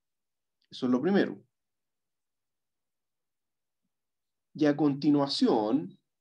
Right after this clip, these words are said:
tenemos dos posibilidades. Donde estaba el, el cloro es el punto central, es el pivote, por así decirlo, a partir del cual ustedes van a determinar si el alqueno proviene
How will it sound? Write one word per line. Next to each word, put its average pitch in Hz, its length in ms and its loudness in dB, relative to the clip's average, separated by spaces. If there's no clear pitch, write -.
tenemos 175 420 2
dos 214 200 -2
posibilidades. 131 1040 0
Donde 151 280 2
estaba 214 400 2
el, 135 680 4
el 120 360 0
cloro 135 460 4
es 156 160 -2
el - 140 -2
punto 190 360 -2
central, 120 640 0
es 117 140 -6
el 123 180 -2
pivote, 143 500 2
por 123 160 -2
así 127 260 0
decirlo, 127 320 -2
a 131 40 -6
partir 127 360 -6
del 143 160 -4
cual 113 360 -2
ustedes 139 400 0
van 147 180 2
a 147 60 2
determinar 139 640 0
si 131 160 -4
el 117 80 0
alqueno 131 420 2
proviene 123 640 0